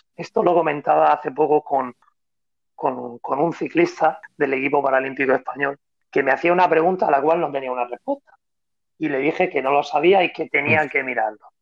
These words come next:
Speaker 1: Es decir, a, a veces que caemos en, en la, la especulación y esto es muy, muy, muy común, ¿no? En, en la ciudadanía.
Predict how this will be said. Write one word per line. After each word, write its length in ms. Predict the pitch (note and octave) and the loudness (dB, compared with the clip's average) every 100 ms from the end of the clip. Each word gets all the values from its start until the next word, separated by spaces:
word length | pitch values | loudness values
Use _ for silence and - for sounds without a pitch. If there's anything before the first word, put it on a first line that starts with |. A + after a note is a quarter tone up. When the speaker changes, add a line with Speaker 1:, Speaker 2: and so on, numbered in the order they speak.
| _ | _
Speaker 1:
Es 100 | D#3 | -2
decir, 320 | D3 C#3+ B2 - - - - _ _ _ _ _ _ _ _ _ _ | -2 -2 -4 -6 -20 -20 -20 _ _ _ _ _ _ _ _ _ _
a, 80 | D3+ | -2
a 220 | C3+ D3 | 2 4
veces 320 | D#3 F3 G#3+ G#3 | 4 2 0 -2
que 160 | - E3+ | -2 -4
caemos 480 | - D#3 E3 F3+ - | 2 2 4 0 2
en, 640 | D#3+ D3+ D3 C#3+ C3+ C3 _ _ _ | 0 0 -2 -6 -8 -12 _ _ _
en 260 | D3 C#3 C#3 | -6 -4 2
la, 240 | C3+ C3 | 4 4
la 120 | C3 C3 | 2 0
especulación 720 | - D3+ D3+ C3 C3 D#3 C3 | -2 -4 0 0 2 -2 -2
y 80 | C3 | -6
esto 240 | C#3+ - | -4 0
es 80 | E3 | 0
muy, 680 | D#3 D3 C#3+ C#3 C3+ B2 B2 _ _ _ _ _ - _ _ _ _ _ | 0 -4 -6 -6 -8 -10 -14 _ _ _ _ _ -20 _ _ _ _ _
muy, 220 | - C#3 | -12 -12
muy 220 | C3+ D3+ D#3+ | -4 -4 -2
común, 380 | C#3+ - A2 | -4 -4 -10
¿no? 160 | A#2 E3+ | -2 0
En, 240 | C#3 B2 | 0 -2
en 160 | B2 B2+ | -6 0
la 160 | B2+ - | -2 0
ciudadanía. 600 | B2+ B2 B2 B2+ A#2 | 2 4 4 0 -6